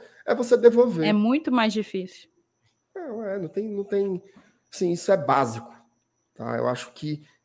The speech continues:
Speaker 1: é, é ne-, nessas horas que você entende um pouco o que o torcedor quer falar com cabacice, tá? Só nisso.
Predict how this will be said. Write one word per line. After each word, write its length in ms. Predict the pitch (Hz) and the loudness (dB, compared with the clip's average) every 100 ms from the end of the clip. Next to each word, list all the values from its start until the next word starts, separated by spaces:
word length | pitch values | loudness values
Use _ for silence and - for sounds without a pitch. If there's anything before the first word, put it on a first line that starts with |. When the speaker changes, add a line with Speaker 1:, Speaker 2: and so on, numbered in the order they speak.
| _ | _
Speaker 1:
é, 480 | 143 - - _ 147 | -4 -4 -12 _ 2
é 40 | |
ne-, 400 | 147 147 160 196 | 2 2 2 0
nessas 540 | 151 170 214 220 202 147 | 4 4 4 2 0 0
horas 320 | 147 202 214 | 2 0 -2
que 120 | - | -6
você 260 | 190 185 190 | -8 -4 -4
entende 420 | 190 180 175 180 | -4 -4 -2 -4
um 60 | 208 | -6
pouco 520 | 180 180 214 262 - _ _ | -2 -2 -2 -8 -16 _ _
o 120 | - 160 | -8 -6
que 140 | 202 | -6
o 80 | 226 | -2
torcedor 400 | 220 214 175 185 | -2 0 -4 -4
quer 160 | 208 | -6
falar 240 | - 165 175 | -2 -2 -2
com 160 | - | -6
cabacice, 720 | 233 240 392 - 131 113 - _ _ _ _ | -8 -6 -6 -8 -8 -8 -14 _ _ _ _
tá? 220 | - 113 139 _ _ _ _ _ _ _ _ _ _ _ _ _ _ _ | -16 -16 -16 _ _ _ _ _ _ _ _ _ _ _ _ _ _ _
Só 320 | - - 190 | -8 4 4
nisso. 520 | 214 139 117 - - | 6 0 -4 -10 -16